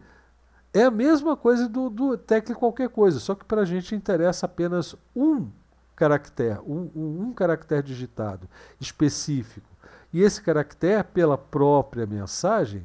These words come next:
vamos ver lá em cima, veja só, eu coloquei o sim como valor padrão. Então, qualquer coisa que digite é sim. Qual é a situação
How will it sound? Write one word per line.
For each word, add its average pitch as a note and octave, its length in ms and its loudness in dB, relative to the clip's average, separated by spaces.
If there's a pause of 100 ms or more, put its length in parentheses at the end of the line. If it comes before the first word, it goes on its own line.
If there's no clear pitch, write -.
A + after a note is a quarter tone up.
(120)
vamos C3 160 -10
ver A#2 80 -6
lá G#2 140 -6
em G2 40 -8
cima, A#2+ 460 -8 (1000)
veja D#3+ 280 4
só, G2+ 320 -6
eu C#3 160 -2
coloquei C#3+ 680 0
o C3+ 120 -8
sim C4 420 -4
como B3 300 -4
valor A3 260 0
padrão. D#3 440 -2
Então, C4+ 160 -4
qualquer F4 360 -2
coisa D3+ 540 4
que A2 160 -10
digite G2 680 -8 (240)
é B3+ 80 -2
sim. D#3+ 340 -6 (640)
Qual A3 160 6
é C4 60 8
a C4+ 60 8
situação F3+ 800 0